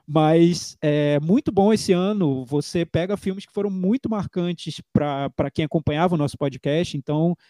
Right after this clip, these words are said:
acho que as pessoas queriam saber nossas opiniões sobre eles. Então, te-, teve o Era Uma Vez em Hollywood, do Tarantino, Bacurau, Parasita, O Irlandês, Sinônimos, Em Trânsito, Nós, Dor e Glória, enfim.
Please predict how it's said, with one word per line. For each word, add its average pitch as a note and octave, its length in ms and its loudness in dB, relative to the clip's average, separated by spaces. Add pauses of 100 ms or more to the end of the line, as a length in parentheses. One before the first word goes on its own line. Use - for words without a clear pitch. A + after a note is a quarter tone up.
(140)
acho D3 300 -2
que D#3+ 480 0
as C#3 140 -2
pessoas D3+ 300 2
queriam E3+ 220 0
saber D3 320 2
nossas C3+ 380 -2
opiniões C3+ 420 -4
sobre C3+ 300 -4
eles. D3+ 380 -4
Então, C#3+ 200 -10
te-, - 200 -20 (180)
teve C#3 260 -4 (400)
o D#3 120 4
Era D3+ 100 6
Uma D#3 100 2
Vez C#3+ 200 2
em - 20 4
Hollywood, F3+ 480 4
do C3+ 300 -4
Tarantino, D#3 720 -6
Bacurau, C#3 720 0
Parasita, C#3+ 640 -2
O C3 80 0
Irlandês, C#3+ 640 0
Sinônimos, C#3 800 -2
Em D#3+ 100 -4
Trânsito, C#3 600 -4
Nós, C3+ 420 2
Dor D3+ 220 4
e D#3 80 2
Glória, C#3+ 400 0
enfim. D#3 320 -4